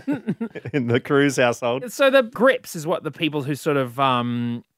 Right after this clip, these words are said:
Speaker 2: uh, they do the sort of machinery around the, the camera, right? So the dollies and the things that they wheel around while they're filming, et cetera. It's hard to explain. <laughs> So the grips will, like, they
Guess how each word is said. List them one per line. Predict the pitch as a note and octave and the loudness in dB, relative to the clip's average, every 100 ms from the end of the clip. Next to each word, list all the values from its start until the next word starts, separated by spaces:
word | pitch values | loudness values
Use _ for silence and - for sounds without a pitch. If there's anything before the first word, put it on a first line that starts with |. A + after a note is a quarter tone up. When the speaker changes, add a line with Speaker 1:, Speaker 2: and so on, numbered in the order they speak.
| - - | -18 -10
Speaker 2:
uh, | B2+ B2+ B2 | -6 -4 -4
they | B2 C3+ | -2 -2
do | B2 F3 F#3+ | 4 6 6
the | F3+ E3+ | 4 2
sort | - E3+ D3 | 4 4 6
of | C#3 C3 A2 - _ - | 6 4 0 -12 _ -10
machinery | C3 C#3 D3 - F#3+ F3 F3 D#3+ D3+ C3+ A2 | -4 -2 -2 0 2 2 2 2 2 2 0
around | B2+ B2 B2+ B2 B2 A#2 | -2 2 2 2 0 -4
the, | B2 A#2 A2 B2 | -4 -4 -4 -8
the | A#2+ | -8
camera, | - B2 A2+ F#2 - _ | -6 -4 -4 -6 -10 _
right? | A2+ A#2+ F#3 E3 _ | -4 0 0 -2 _
So | - B2+ | -8 -6
the | A#2 | -6
dollies | A2+ B2+ B2+ A#2+ A#2+ A#2+ A#2+ | 0 2 2 0 -2 -4 -4
and | A2+ | -4
the | A2 G#2 _ _ - | -6 -8 _ _ -12
things | A#2+ A#2 | -10 -8
that | B2+ | -8
they | A#2 A#2+ | -6 -6
wheel | A2+ A#2 A#2 A2+ | -4 -6 -4 -4
around | A2 A2 A2+ A#2 - | -4 -4 -4 -6 -8
while | A#2 | -8
they're | A2+ | -8
filming, | - A#2 A2 A2 | -10 -10 -10 -10
et | A2+ | -12
cetera. | A#2+ - D2 | -16 -18 -18
It's | G2+ | -12
hard | - C#3 | -6 -6
to | G#2+ | -6
explain. | _ _ _ - - | _ _ _ -20 -10
<laughs> | F3+ - - - | -10 -12 -18 4
So | G#3 G#3+ | 6 6
the | G3+ | 4
grips | E3 C4 B3 D#3 - | 4 2 2 -2 -2
will, | G3 F#3+ | 0 4
like, | F3 E3+ | 4 4
they | E3+ | 0